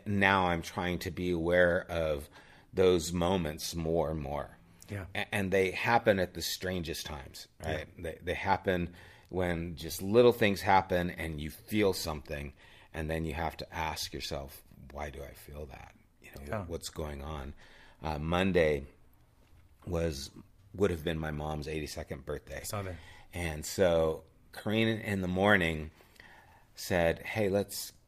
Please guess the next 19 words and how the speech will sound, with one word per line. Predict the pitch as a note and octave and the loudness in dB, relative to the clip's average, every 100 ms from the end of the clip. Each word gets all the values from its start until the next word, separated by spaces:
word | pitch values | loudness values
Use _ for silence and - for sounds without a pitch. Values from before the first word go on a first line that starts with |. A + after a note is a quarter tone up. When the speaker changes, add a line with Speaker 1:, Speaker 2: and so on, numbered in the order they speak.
| _ - | _ -6
Speaker 1:
get | G2+ - | -6 -4
some | F#2 | -6
flowers | E2 E2+ D#2+ E2 D#2+ | 0 4 4 4 2
and | D#2 | -4
put | C2 E2 | -6 -4
it | D2+ | -4
on | C#2+ | -6
your | C#2 | -6
mom's | C#2+ C#2 C#2 - | -6 -8 -10 -10
grave." | D2 C#2+ C2+ D2 | -8 -6 -8 -10
And | F2 | -10
I | E2+ | -8
had | E2+ D#2+ | -4 -4
a | C#2+ | -4
lesson | D#2+ E2+ - E2+ | -4 -6 -4 -6
out | D#2 - | -4 -6
in | D2+ D2+ | -8 -8
Woodland | D#2 E2+ D#2 | -6 -6 -6
Hills | E2+ D2+ C#2 C#2+ | -4 -4 -4 -8